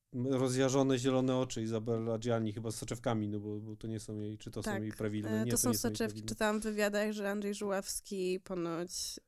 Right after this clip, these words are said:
Speaker 2: e, znaczy wymyślił taką narrację, że ona była bardzo trudną aktorką na planie i, e, bardzo źle jej się pracowało w tych soczewkach, więc później już wymyśliła, że ma uczulenie, żeby tylko nie
Speaker 1: A,
Speaker 2: musieć
Speaker 1: tak,
Speaker 2: ich
Speaker 1: tak, tak, to
Speaker 2: zakładać,
Speaker 1: też,
Speaker 2: ale
Speaker 1: to
Speaker 2: no, widocznie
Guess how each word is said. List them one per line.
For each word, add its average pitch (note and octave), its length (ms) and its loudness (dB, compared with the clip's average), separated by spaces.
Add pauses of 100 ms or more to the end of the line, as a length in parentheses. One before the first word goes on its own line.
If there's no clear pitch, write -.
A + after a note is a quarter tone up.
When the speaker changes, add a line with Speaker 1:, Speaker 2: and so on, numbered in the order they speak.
(140)
Speaker 2:
e, C#2+ 60 -10 (680)
znaczy G#3 260 -6
wymyślił G#3+ 380 -2
taką G3+ 200 -4
narrację, F#3+ 520 -4
że F3+ 120 -8
ona F3+ 140 -6
była F#3+ 200 -4
bardzo F#3+ 200 -4
trudną F#3 480 -2
aktorką G#3+ 420 -4 (240)
na G3 200 -2
planie G#3 520 -2
i, F#3 420 -2 (580)
e, - 100 -8
bardzo G3+ 320 0
źle G3+ 160 0
jej G3+ 80 0
się G#3+ 100 -4
pracowało G#3 340 -4
w - 40 -10
tych - 160 -6
soczewkach, G3 600 -4
więc F#3 360 -4
później G3+ 320 -6
już G3 80 -2
wymyśliła, F#3+ 460 -2
że F#3 100 -2
ma F#3+ 100 0
uczulenie, F#3 520 -2
żeby F3+ 180 -6
tylko F3+ 480 -2
nie F3+ 140 2
Speaker 1:
A, - 60 4
Speaker 2:
musieć A#2 180 4
Speaker 1:
tak, - 20 -4
Speaker 2:
ich - 0 -
Speaker 1:
tak, A#2+ 120 4
tak, - 80 4
to A#2+ 60 2
Speaker 2:
zakładać, F3 480 6
Speaker 1:
też, A2 180 -2
Speaker 2:
ale F#3 260 0
Speaker 1:
to G3 60 -2
Speaker 2:
no, F#3+ 260 0
widocznie G3+ 600 -2